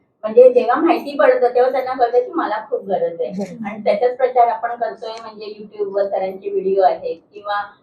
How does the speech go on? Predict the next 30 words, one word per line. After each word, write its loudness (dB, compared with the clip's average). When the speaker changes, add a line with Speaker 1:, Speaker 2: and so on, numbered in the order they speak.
Speaker 1:
one -2
to 2
one -4
counseling -4
वगैरे -2
आपण -4
घेतोय 0
आता -6
सध्या. -8
म्हणजे -12
आता 0
ह्याचा 2
म्हणजे 2
व्यापकता -4
म्हणावी 0
लागेल 0
तर 4
सरांनी -4
हळूहळू -4
व्यापकता -6
वाढवली -4
आहे. -6
जसं -10
आपलं -6
मिशनच -4
आहे 2
स्ट्रेस -10
फ्री -20
इंडिया -8
करून, -16